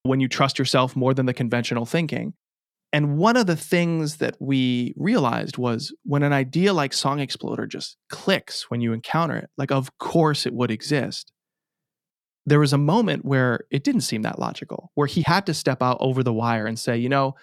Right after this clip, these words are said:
everybody doing these long-form interview shows with the biggest and best names that they can is not the style show I want to copy or create, even though that's the precedent." Or what he told me in the interview was he would listen to musicians being interviewed elsewhere,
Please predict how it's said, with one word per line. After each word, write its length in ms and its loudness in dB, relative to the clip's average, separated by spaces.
everybody 320 6
doing 160 4
these 160 0
long-form 500 0
interview 300 0
shows 560 -2
with 100 -6
the 60 2
biggest 300 2
and 100 0
best 200 0
names 400 -2
that 100 -10
they 80 -2
can 520 0
is 180 0
not 280 2
the 80 0
style 320 0
show 280 -4
I 240 0
want 220 0
to 40 -6
copy 360 -4
or 100 -6
create, 420 -2
even 160 0
though 80 2
that's 180 -2
the 80 -8
precedent." 640 -4
Or 120 0
what 140 0
he 200 0
told 240 0
me 80 0
in 100 0
the 100 0
interview 280 0
was 300 -4
he 220 2
would 80 4
listen 280 2
to 480 -2
musicians 480 0
being 180 -2
interviewed 420 -2
elsewhere, 520 -4